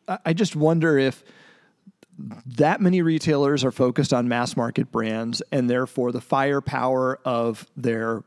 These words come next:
retail locations, their marketing budgets, and all that kind of stuff is really focused on, on larger brands, if that, if that hurts independent watchmaking.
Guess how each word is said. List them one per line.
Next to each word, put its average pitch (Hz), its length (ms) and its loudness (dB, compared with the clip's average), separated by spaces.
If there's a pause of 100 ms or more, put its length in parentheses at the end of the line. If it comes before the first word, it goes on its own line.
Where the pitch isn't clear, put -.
(100)
retail 147 400 4
locations, 131 840 0
their 113 120 -4
marketing 143 600 0
budgets, 127 640 0
and 113 120 -6
all 165 220 2
that 180 240 0
kind 170 160 0
of 147 60 -4
stuff 156 280 -2
is 123 140 -6
really 139 200 2
focused 135 500 2
on, 123 260 -2
on 120 300 -4 (400)
larger 131 360 4
brands, 143 480 0
if 123 120 -4
that, 151 360 2
if 131 120 -2
that 151 160 2
hurts - 360 -4
independent 107 520 -2
watchmaking. 104 640 -4